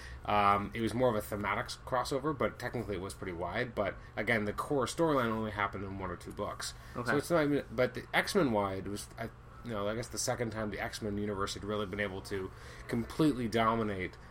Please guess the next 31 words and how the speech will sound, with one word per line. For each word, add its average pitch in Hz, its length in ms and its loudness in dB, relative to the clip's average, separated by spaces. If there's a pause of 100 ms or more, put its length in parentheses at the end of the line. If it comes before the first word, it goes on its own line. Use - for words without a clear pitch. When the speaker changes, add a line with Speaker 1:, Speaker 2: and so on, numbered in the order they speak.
Speaker 1:
the 98 60 -6
Marvel 101 340 2
universe 98 400 -2
in 101 80 -4
terms 95 320 -4
of 95 380 -4
this 98 200 -8
massive 101 440 -2
storyline, 104 480 -2
and 101 100 -6
probably 135 340 4
the 110 200 0
most 110 440 -2
far-reaching, 98 640 -2 (480)
um, 90 500 2
in 98 60 -8
terms 98 260 -4
of 92 80 -6
its 95 140 -8
effects, - 460 -4
because 101 420 -4 (720)
although 127 300 8
Inferno 120 480 4
aff-, - 200 -10
in 110 160 -4
fact 113 300 -6
affected 113 400 -2
a 101 60 -2
lot 92 160 2
of 98 80 -8
books, 151 340 4